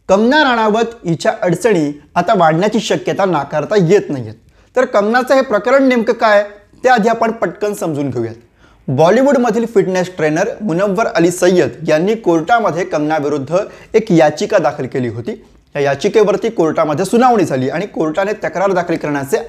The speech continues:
आदेश दिले. यानंतर वांद्रे पोलीस स्टेशनमध्ये तक्रार दाखल करण्यात आली. कलम एकशे त्रेपन्न अ नुसार धर्म, वंश इत्यादींच्या आधारे कलह वाढवणे, तसंच कलम,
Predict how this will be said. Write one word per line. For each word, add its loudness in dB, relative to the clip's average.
आदेश 2
दिले. -2
यानंतर 2
वांद्रे 2
पोलीस 2
स्टेशनमध्ये -2
तक्रार -2
दाखल -2
करण्यात -2
आली. 2
कलम 4
एकशे -2
त्रेपन्न 0
अ 4
नुसार 2
धर्म, -2
वंश -4
इत्यादींच्या 0
आधारे 0
कलह -2
वाढवणे, 0
तसंच -4
कलम, 0